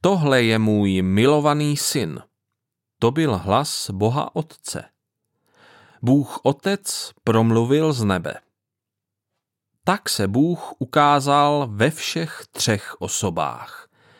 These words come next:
Ježíš, Bůh Syn, byl pokřtěn. Bůh Duch Svatý slétl dolů jako holubička. Bůh Otec promluvil z nebe. A tak tam byly všechny tři osoby.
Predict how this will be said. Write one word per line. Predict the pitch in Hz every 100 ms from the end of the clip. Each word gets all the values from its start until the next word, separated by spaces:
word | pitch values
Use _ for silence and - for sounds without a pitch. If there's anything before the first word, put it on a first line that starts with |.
| _ _ _ _ _
Ježíš, | 98 90 87 85 101 147 175 - - - _
Bůh | 101 85 -
Syn, | - - 147 170
byl | 165 127 139 143
pokřtěn. | - 101 - - - 85 73 50 _ _ _ _ _ _ - _
Bůh | 104 113 175 196 - 113
Duch | 98 -
Svatý | - 113 127 - 147 156
slétl | - 127 135 - 95
dolů | 98 104 117 127
jako | 120 - 117
holubička. | 127 143 90 82 - - 69 _ _ _ _ _ _ _ -
Bůh | 95 85 - -
Otec | 127 127 - - - - - _
promluvil | 104 90 92 92 98 117
z | 123 104
nebe. | 85 80 76 - _ _ _ _ _ _ - - - -
A | -
tak | 117 185 -
tam | 190 196
byly | 180 175 127
všechny | - - 185 - 180 175 175
tři | - - 135 -
osoby. | 107 - - 90 87